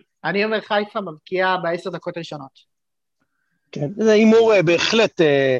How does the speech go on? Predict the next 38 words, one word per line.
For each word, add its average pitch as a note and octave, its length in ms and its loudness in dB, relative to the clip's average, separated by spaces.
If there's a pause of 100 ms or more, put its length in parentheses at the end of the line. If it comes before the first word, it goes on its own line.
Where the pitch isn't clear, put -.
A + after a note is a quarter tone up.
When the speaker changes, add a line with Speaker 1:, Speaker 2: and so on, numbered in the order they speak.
(120)
Speaker 2:
בהחלט G3 600 -2
סביר, B2+ 380 -6
אחי. A3 280 -6 (300)
Speaker 1:
אני G3 220 -2
אומר G#3+ 200 -4
שהם G#3 180 -6
יבואו F3 220 -2
Speaker 2:
אה. F#3+ 80 -6
Speaker 1:
כאילו F3 260 -4
אש E3+ 100 -6
אחרי D#3+ 240 -14
המשחק, D3 220 -18 (180)
אה, C#3 240 -12
גביע. C3+ 140 -14 (720)
Speaker 2:
כן, G3+ 180 -2
כן, F3 160 -4
זה D#3+ 100 -4
הימור G#3 280 -2
בהחלט G3 400 -4
סביר, F#3+ 340 -4
ואגב, D#3+ 300 -4
אשדוד D#3 320 -6
היו F#3 100 -4
צריכים G3 240 -10
לקבל E3 260 -8
שבע E3 340 -8
מבאר C3 320 -10
שבע. D3+ 340 -6 (540)
אה, D#3 800 -4 (600)
Speaker 1:
אגב, A#3+ 240 0
אתה G3 120 0
Speaker 2:
אני F3+ 100 2
חושב E3+ 120 0
Speaker 1:
רגוע C4 140 2
Speaker 2:
שזה D4+ 80 2
Speaker 1:
לקראת D4 160 -2
מכבי C#4+ 300 -6
פת? E4+ 120 -6